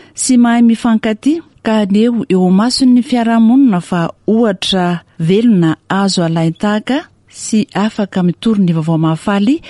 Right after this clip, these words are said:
ny ankizy. Ao anatin'izay fankalazana ny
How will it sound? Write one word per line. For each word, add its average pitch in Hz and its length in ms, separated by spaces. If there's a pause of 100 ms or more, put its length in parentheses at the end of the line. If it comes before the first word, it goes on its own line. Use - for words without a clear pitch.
(200)
ny 170 300
ankizy. 165 720 (280)
Ao 190 160
anatin'izay 226 720
fankalazana 220 720
ny 175 380